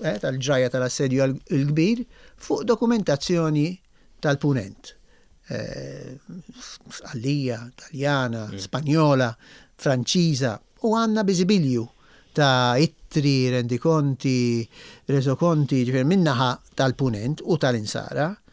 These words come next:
Speaker 1: però ma kellna pratikament xejn minnaħa tal-, tal-Ottomani. U l-fatt li,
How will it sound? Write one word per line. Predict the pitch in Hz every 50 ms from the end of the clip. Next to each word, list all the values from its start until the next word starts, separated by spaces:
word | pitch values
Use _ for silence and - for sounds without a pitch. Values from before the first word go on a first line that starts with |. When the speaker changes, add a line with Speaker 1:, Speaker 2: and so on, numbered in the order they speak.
| _ _ _ _ _ -
Speaker 1:
però | 320 277
ma | 196 190
kellna | 185 226 202 160 151 139
pratikament | - - 190 185 - 226 269 247 240 240 202 151 139
xejn | - - 185 180 196 240 269 269 247 262 285 _ _ _ -
minnaħa | 196 180 156 151 160 147
tal-, | - 151 147 139 131 123 120 120 117 -
tal-Ottomani. | - 143 139 127 123 - 156 131 123 120 101 95 95 98 92 - - - _ _ - - - - - - _ _ _ _ _ _ _ _ _ - -
U | 233 208 190 175 202 233 226 196 175 165
l-fatt | 208 240 233 - 196 143 135 - -
li, | 165 165